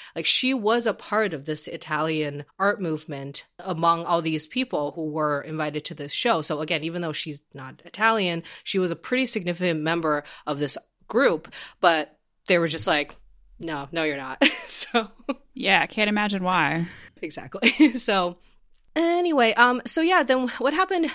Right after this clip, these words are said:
Speaker 1: two years later was actually the show was, had to be, I think it had to be stopped and parts of the show couldn't open because there was, um, it was the nineteen sixty-eight protests.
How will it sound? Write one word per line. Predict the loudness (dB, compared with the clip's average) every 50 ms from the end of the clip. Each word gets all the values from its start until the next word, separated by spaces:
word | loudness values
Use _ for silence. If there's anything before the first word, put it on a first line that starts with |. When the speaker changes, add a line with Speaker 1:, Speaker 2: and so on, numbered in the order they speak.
| -6 -6 -4
Speaker 1:
two | 0 2 2
years | 4 4 2 0 0
later | 2 2 2 4 2 2 2
was | 0 -2 0
actually | 0 0 0 -2 -6 -4 -2 -2 -2 -2 -4 -8 -14 -18 -20 -20 -18 -20 -16 -2
the | 0 2 2 2 2 0
show | -2 -2 0 0 2 2 4 4 2 2 2 0 -2 -6
was, | -8 -2 0 2 4 4 4 2 0 -4 -6 _ -10
had | -2 0 0 0 0
to | -2 -4 -4
be, | -2 -2 0 0 0
I | -2 -2
think | -4 -2 -4
it | -2
had | -2 -2 -2 -2
to | 0 0
be | 0 0
stopped | 0 0 -2 0 2 2 4 2 2 -2 -4
and | -6 -6 -6
parts | -6 -4 -4 -4 -4 -4
of | -6 -6
the | -4
show | -6 -4 -2 0 2 2 2 0 -2 -6 -12 -20 -20 -20 _ _
couldn't | 0 2 4 4 2 0 0
open | 0 0 0 0 0 -2 -2 0 -2 -2
because | -4 -6 -6 -8 -6 -2 -2 0 -2 -2 -6 -10 -14 -20 -20 -20 _ -2
there | 0 2 2
was, | 2 2 0 2 2 0 0 -2 -6 -6
um, | -6 -4 -4 -4 -4
it | -4 -2
was | -2 -2 -2 -2 -2
the | 0 0 0 2 0
nineteen | 0 0 0 0 -2 -2 -4
sixty-eight | -2 -2 -4 -4 -6 -4 -2 0 0 0 -2 -6
protests. | -6 -2 0 0 0 0 -2 -6 -6 -6 -6 -6 -6 -6